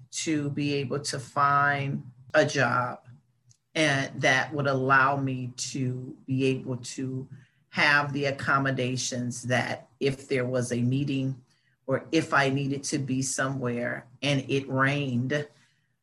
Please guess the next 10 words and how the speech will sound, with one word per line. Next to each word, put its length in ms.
that 280
I 220
would 260
be 220
able 240
to 160
be 180
excused 1000
from 360
that. 280